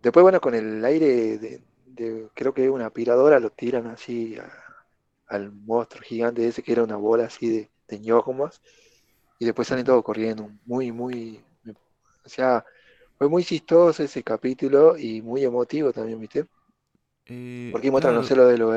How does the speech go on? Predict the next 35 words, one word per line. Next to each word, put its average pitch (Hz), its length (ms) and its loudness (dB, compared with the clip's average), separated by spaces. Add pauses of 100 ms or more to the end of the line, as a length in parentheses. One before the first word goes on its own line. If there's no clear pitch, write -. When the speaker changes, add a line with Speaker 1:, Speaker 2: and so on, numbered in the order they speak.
(960)
Speaker 2:
Es 131 240 4
Speaker 1:
hermanos, 120 400 0
Speaker 2:
un 110 420 -14 (180)
Speaker 1:
el 107 180 -2
noviazgo 123 420 2
de 110 140 -2
la 104 380 -6
Speaker 2:
es 139 80 -8
un 143 140 -4
capítulo 123 480 0
desde 104 280 0
el, 101 220 -4
de 104 140 -2
las 95 140 4
primeras 113 380 4
temporadas, 107 840 -2
de 98 60 -4
la 98 80 -2
primera 107 240 0
temporada, 107 360 -2
si 107 140 -6
no 110 160 -2
recuerdo, 123 520 -2
y 107 120 0
ahí 110 220 -2 (340)
todo 117 220 0
lo 107 100 -2
que 98 80 -10
se - 160 -4
hacía 120 220 -2
era 110 140 0
más 107 300 0
en 98 340 -8 (680)
tono 107 260 0
chistoso. 113 880 0